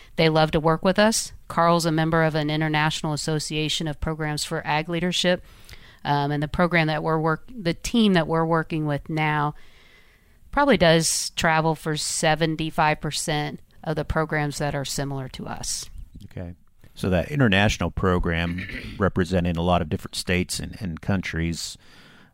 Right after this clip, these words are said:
Speaker 2: um, puts you on the spot where you've, you've seen the different state programs. Where do you rank Kansas?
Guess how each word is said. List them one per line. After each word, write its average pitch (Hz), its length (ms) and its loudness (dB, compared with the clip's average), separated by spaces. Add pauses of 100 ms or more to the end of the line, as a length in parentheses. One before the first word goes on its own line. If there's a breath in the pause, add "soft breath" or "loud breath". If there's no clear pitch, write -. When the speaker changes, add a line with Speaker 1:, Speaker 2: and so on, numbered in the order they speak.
Speaker 2:
um, - 460 -6
puts - 240 2
you 90 120 6
on 78 100 4
the 78 100 -2
spot - 520 2
where 90 300 2
you've, 98 380 0
you've 98 220 4
seen 104 240 6
the 92 80 4
different 90 320 0
state 87 300 2
programs. 85 580 2
Where 92 120 2
do 92 60 0
you 90 140 2
rank 82 220 0
Kansas? - 580 -4